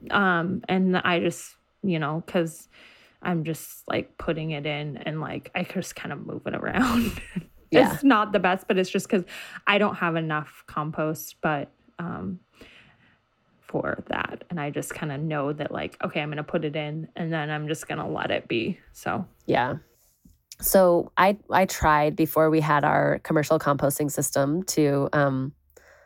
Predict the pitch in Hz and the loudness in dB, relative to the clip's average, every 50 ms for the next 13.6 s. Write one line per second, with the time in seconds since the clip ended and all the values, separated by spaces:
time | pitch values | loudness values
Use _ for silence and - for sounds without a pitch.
0 | _ _ _ _ _ _ _ _ _ _ _ - - 151 143 143 143 139 - 127 | _ _ _ _ _ _ _ _ _ _ _ -2 2 2 4 4 4 4 4 2
1 | 127 - 131 131 135 135 - 139 139 - - _ _ _ - - - - - - | 2 4 4 4 4 2 2 0 -2 -2 -2 _ _ _ -14 -14 -14 -12 0 4
2 | 170 160 160 156 147 - 151 143 139 139 - 135 131 135 135 139 135 - 139 - | 6 6 6 6 4 4 2 2 2 2 0 0 0 0 0 -2 -2 -2 -2 -2
3 | 135 131 - - - 143 143 135 131 139 - - - - 135 131 127 - 135 131 | -2 -4 -4 -2 0 0 0 0 -2 -4 -6 -8 -6 -4 -4 -4 -4 -6 -6 -6
4 | - - 135 139 135 135 - - _ _ _ _ - - - - _ _ _ - | -2 0 2 2 2 2 -2 -4 _ _ _ _ -20 -20 -20 -20 _ _ _ -4
5 | - 143 139 147 139 - - - - 131 131 127 - 131 135 139 139 139 - - | -2 2 2 2 2 2 0 0 2 4 4 4 4 4 4 4 2 0 -2 0
6 | - - 160 151 - _ _ _ - _ _ _ _ _ - 165 160 151 147 143 | 4 4 4 4 2 _ _ _ -20 _ _ _ _ _ 2 4 4 4 4 2
7 | 143 143 - - _ _ _ _ _ _ _ - - - 175 160 - 175 175 165 | 0 -2 -6 -8 _ _ _ _ _ _ _ -2 2 2 2 4 4 4 6 6
8 | 165 160 160 160 - - - _ _ _ _ _ _ - - 165 160 156 156 151 | 6 6 4 2 0 -6 -16 _ _ _ _ _ _ 2 4 6 6 6 4 4
9 | 151 147 - - - - - _ _ _ _ _ _ _ _ _ _ _ _ _ | 2 0 -2 -4 -4 -6 -10 _ _ _ _ _ _ _ _ _ _ _ _ _
10 | _ _ _ _ _ _ _ _ - 156 147 - 165 - - _ _ _ _ _ | _ _ _ _ _ _ _ _ -2 -2 2 4 4 2 2 _ _ _ _ _
11 | 185 170 170 160 175 170 - 190 180 170 156 147 156 160 165 165 165 160 156 - | 2 4 4 6 4 4 4 4 4 6 4 6 6 6 6 6 4 4 4 4
12 | 165 156 151 147 147 156 151 - - 156 147 - 156 147 - 147 131 - 147 139 | 2 4 4 2 2 0 0 2 2 2 2 2 2 2 2 0 2 2 0 2
13 | 131 139 139 139 127 123 113 120 127 147 156 190 | 4 4 4 4 4 4 2 0 0 0 -4 -6